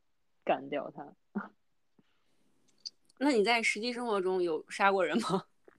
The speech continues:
Speaker 1: <laughs> 我没有，我觉得我这样说有点危险。<laughs> 啊，这只是一个，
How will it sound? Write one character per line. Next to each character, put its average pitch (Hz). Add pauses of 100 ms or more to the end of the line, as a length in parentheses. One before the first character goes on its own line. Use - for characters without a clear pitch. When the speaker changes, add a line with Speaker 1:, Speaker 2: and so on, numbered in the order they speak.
(120)
Speaker 1:
<laughs> 427
我 277
没 277
有， 233
我 233
觉 226
得 269
我 220
这 208
样 214
说 226
有 214
点 180
危 202
险。 -
<laughs> 285
啊， - (480)
这 -
只 220
是 302
一 254
个， 214